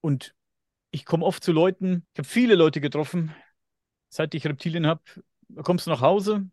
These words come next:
und dir tun die Viecher einfach nur leid. Und das ist das große Negative an, an der ganzen, äh, Szene und an der ganzen Reptilien- und, äh, Exotenhaltung, sag ich mal,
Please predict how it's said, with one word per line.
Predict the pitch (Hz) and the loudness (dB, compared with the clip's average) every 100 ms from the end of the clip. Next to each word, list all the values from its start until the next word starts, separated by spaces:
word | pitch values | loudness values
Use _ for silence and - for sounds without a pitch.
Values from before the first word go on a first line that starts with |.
| - | -6
und | 139 | -4
dir | 131 | -2
tun | 170 | -2
die | 143 | -4
Viecher | 151 151 147 | -4 -4 -4
einfach | 139 117 | -6 -6
nur | 117 | -8
leid. | 113 - - - | -8 -14 -18 -4
Und | 180 | 0
das | 196 | 0
ist | 208 | 0
das | 202 - | -2 4
große | 190 233 196 220 202 190 131 - _ _ _ _ _ _ _ _ - | 4 4 4 2 2 2 -4 -14 _ _ _ _ _ _ _ _ -4
Negative | 151 175 202 170 165 147 156 | 2 4 4 2 -2 -6 -6
an, | 143 139 | -6 -6
an | 147 | -2
der | 143 | 0
ganzen, | 147 147 147 139 | -2 -2 -4 -2
äh, | 139 127 127 | -4 -6 -10
Szene | - - - 175 175 | -12 -4 2 2 2
und | 156 | -2
an | 147 | -2
der | |
ganzen | 147 156 - 147 143 131 _ | -2 -4 -4 -4 -4 -6 _
Reptilien- | 147 139 - 180 170 170 151 | -10 -10 -4 -2 0 0 0
und, | 143 127 | -4 -6
äh, | 143 139 131 127 _ _ _ - | -6 -4 -4 -8 _ _ _ -8
Exotenhaltung, | 165 - 175 190 180 170 156 _ _ _ _ 160 165 175 | -8 0 2 4 2 -4 -4 _ _ _ _ -2 0 -2
sag | - 160 | -2 -4
ich | 156 | -4
mal, | 165 156 156 | -2 0 -2